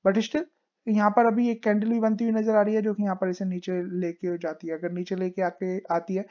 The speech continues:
और यहाँ पर आसपास मिलता है तो Nifty Metal में दोबारा बाइंग आप कर सकते हैं अच्छे स्टॉक्स में, फिर दोबारा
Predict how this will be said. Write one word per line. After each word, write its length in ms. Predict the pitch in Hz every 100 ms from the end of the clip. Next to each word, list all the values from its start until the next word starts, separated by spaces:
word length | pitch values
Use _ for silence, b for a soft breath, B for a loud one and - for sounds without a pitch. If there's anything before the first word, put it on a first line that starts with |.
| b b b
और 100 | 190
यहाँ 140 | 202 202
पर 140 | 226
आसपास 340 | 208 214 220 214
मिलता 240 | 196 208
है 60 | 208
तो 60 |
Nifty 280 | 208 190 214
Metal 240 | 190 185 185
में 80 | 190
दोबारा 260 | 175 165 175
बाइंग 300 | 170 170 170
आप 160 | 160 -
कर 100 | 156
सकते 420 | 160 - - 170
हैं 100 | 180 -
अच्छे 280 | 156 - 156
स्टॉक्स 360 | - 139 - 151
में, 100 | 143 b b b _ -
फिर 140 | 196
दोबारा 340 | 196 190 190